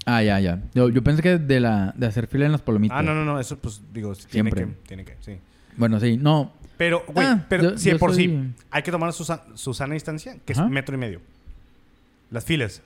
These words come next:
Speaker 2: sin distancia son interminables, güey. Interminables, güey. ¿Dónde va a llegar la puta fila para hacer las palomitas? ¿Desde mi casa?
Speaker 1: Es que
Speaker 2: Qué verga.
Speaker 1: también ahí estaban pensando en eso, de que ahora ya hay, así como hay la boletera electrónica fuera del cine,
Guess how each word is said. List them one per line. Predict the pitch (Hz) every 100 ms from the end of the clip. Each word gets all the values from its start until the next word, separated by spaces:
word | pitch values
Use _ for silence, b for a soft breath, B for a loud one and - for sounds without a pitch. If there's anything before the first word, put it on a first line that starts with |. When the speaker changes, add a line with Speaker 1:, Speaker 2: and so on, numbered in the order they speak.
| -
Speaker 2:
sin | - 113
distancia | 104 95 139 131 98 -
son | 110 110 - _ _
interminables, | 285 269 208 190 233 226 196 127
güey. | 104 90 - _ _ _
Interminables, | 214 226 226 226 220 220 202 139
güey. | 107 B B B -
¿Dónde | 147 190 226
va |
a | 220
llegar | 214
la | 220 220
puta | - 220 208
fila | 214 214
para |
hacer | 190
las | 196
palomitas? | 208 180 151 120
¿Desde | 135 139
mi | 135
casa? | 233 294 403 - - _ _ _ _ _ -
Speaker 1:
Es | 143
que | -
Speaker 2:
Qué | 196
verga. | 180
Speaker 1:
también | 165 165 175 b b -
ahí | 147
estaban | 151 - 170 180
pensando | 190 170 151 147
en | 151
eso, | 151 - 143
de | 117 107
que | - 110 107 104 101 98 104 -
ahora | 131 123 123 147 156
ya | 151 135 123
hay, | 123 131 135 135 139 - - - _ - - -
así | 147 -
como | 180 185
hay | 180 180
la | 185 190
boletera | 170 160 135 135 139 160 165 160
electrónica | 139 123 - 135 156
fuera | 143 147 156
del | 170
cine, | 196 233 254